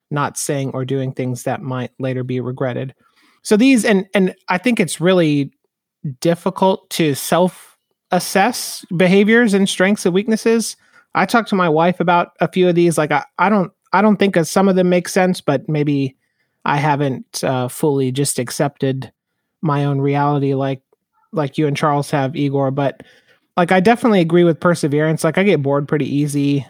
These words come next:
I wanna move on to something else. Like, I, I can see that. Uh, judgment, definitely, I would say that I, I take action more th-,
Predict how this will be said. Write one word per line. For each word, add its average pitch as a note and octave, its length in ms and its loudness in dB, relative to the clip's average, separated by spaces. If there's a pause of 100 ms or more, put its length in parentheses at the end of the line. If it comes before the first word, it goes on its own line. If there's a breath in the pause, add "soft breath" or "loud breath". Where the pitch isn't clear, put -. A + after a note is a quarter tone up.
(140)
I - 80 0
wanna D3+ 180 2
move C#3+ 180 0
on C#3+ 100 0
to C#3+ 100 -2
something C#3 340 -2
else. C3 340 0
Like, D3 140 0
I, E3 140 2
I G3 140 0
can D#3 180 0
see C#3+ 220 -2
that. C#3 440 0 (560 soft breath)
Uh, D3 220 0
judgment, F3 640 4 (200)
definitely, D#3 960 0 (100)
I D3+ 180 4
would C#3+ 240 0
say D#3 320 2
that D3 200 2
I, C#3 400 0 (100)
I E3 100 0
take F#3+ 260 0
action E3+ 520 0
more D#3 280 2
th-, D3+ 120 -6